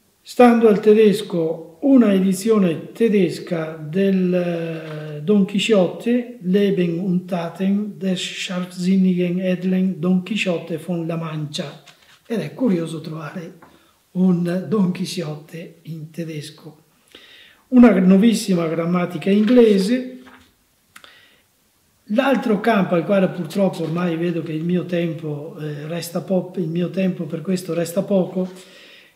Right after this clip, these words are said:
sarebbe il campo delle scienze. Cominciamo con un geminiano Montanari, l'astrologia convinta di falso, col mezzo di nuove esperienze e ragioni fisico-astronomiche,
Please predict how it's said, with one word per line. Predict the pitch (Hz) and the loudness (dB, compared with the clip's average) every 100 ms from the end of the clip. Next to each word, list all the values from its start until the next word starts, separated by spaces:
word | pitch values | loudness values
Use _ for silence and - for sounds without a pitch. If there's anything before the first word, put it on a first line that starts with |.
| _ _ | _ _
sarebbe | - 294 254 233 | 0 6 6 6
il | 208 | 4
campo | - 208 190 | 2 2 2
delle | 185 180 175 | 0 0 0
scienze. | - 156 147 135 151 151 - _ _ _ _ _ _ _ _ _ _ _ | -4 -4 -6 -8 -10 -12 -16 _ _ _ _ _ _ _ _ _ _ _
Cominciamo | - 220 220 262 226 196 | 0 0 4 4 4 4
con | 202 | 4
un | 190 | 6
geminiano | 185 202 202 226 202 | 6 4 4 4 2
Montanari, | 175 202 196 220 196 196 185 | 4 2 2 0 2 2 2
l'astrologia | 185 202 - 190 196 185 180 240 233 | 0 0 -4 -2 0 0 2 4 4
convinta | - 202 190 170 214 220 208 196 | 2 2 2 2 0 0 0 0
di | 185 | 0
falso, | 180 180 151 139 - 156 143 - _ | 0 0 0 -4 -8 -10 -12 -20 _
col | 185 175 | -6 -2
mezzo | 185 202 180 196 | 0 0 0 0
di | 196 | 2
nuove | 185 190 170 180 | 4 4 2 0
esperienze | 156 - 180 202 220 208 226 214 214 | -4 -4 0 2 2 -2 -2 -4 -2
e | 196 | -2
ragioni | 190 175 208 196 165 | 0 2 2 2 0
fisico-astronomiche, | - 220 202 180 185 175 - 208 185 170 170 165 160 160 | -4 -4 -2 -4 -4 -6 -2 0 2 0 -6 -8 -14 -16